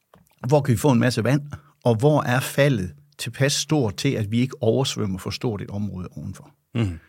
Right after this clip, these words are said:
Speaker 1: Og der faldt vandet, øh, valget på det område deroppe, fordi der var et meget, meget st-, øh, efter danske forhold, et meget stort vand, øh, fald i sådan et stort vandløb.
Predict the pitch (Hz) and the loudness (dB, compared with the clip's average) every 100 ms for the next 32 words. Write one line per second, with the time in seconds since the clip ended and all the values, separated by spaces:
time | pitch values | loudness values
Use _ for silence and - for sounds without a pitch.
0 | _ _ 127 156 - 160 135 139 135 107 | _ _ -2 -2 2 0 4 4 4 2
1 | - - 117 107 107 120 131 95 - 113 | -4 -2 0 0 0 2 2 0 -4 -2
2 | 123 110 120 107 117 107 110 101 - 117 | 2 2 2 0 0 0 0 -2 -4 0
3 | 139 143 - 147 139 123 139 147 - - | 0 -2 -2 2 4 4 2 0 -10 -20
4 | _ _ 107 113 135 131 113 - - 107 | _ _ -2 2 4 2 0 -6 -4 -2
5 | 92 - - - - - 135 - 117 151 | -2 -6 -18 -14 -8 -2 -2 0 2 2
6 | 190 - 110 107 104 101 98 104 107 117 | 2 0 0 0 0 -2 -2 -2 0 0
7 | 107 - 107 90 90 - 104 95 - 110 | 0 -2 -6 -8 -12 -8 -6 -6 -2 -2
8 | 107 _ _ 113 113 - - 101 92 95 | -2 _ _ -4 -2 -4 -6 -8 -8 -8
9 | 95 95 | -8 -10